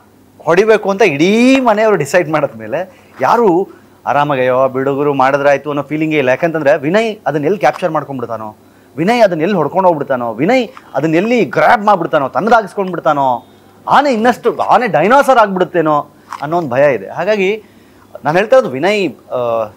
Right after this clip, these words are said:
ಸರಿ ತಪ್ಪುಗಳ ಆಚೆಗೆ ಈ ಸಲಿ, ಆ, ಮೊನ್ನೆ ವೀಕೆಂಡಲ್ಲಿ ಸುದೀಪ್ ಸರ್ ಅವರಿಗೆ ಏನ್ ಹೇಳ್ಬೇಕು ಅದನ್ನ ತುಂಬಾ ಚೆನ್ನಾಗಿ ಅರ್ಥ ಮಾಡಿಸಿದ್ದಾರೆ.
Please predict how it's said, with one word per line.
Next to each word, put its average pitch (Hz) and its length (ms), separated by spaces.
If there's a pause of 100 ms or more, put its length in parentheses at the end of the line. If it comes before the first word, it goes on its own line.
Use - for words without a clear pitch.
ಸರಿ 214 240
ತಪ್ಪುಗಳ 208 380
ಆಚೆಗೆ 160 400
ಈ 143 180
ಸಲಿ, 165 380 (580)
ಆ, 113 180
ಮೊನ್ನೆ 151 720 (300)
ವೀಕೆಂಡಲ್ಲಿ 156 520
ಸುದೀಪ್ 156 320
ಸರ್ 185 160
ಅವರಿಗೆ 139 400 (120)
ಏನ್ 175 240
ಹೇಳ್ಬೇಕು 165 360
ಅದನ್ನ 139 160
ತುಂಬಾ 202 380
ಚೆನ್ನಾಗಿ 180 280
ಅರ್ಥ 131 180
ಮಾಡಿಸಿದ್ದಾರೆ. 151 580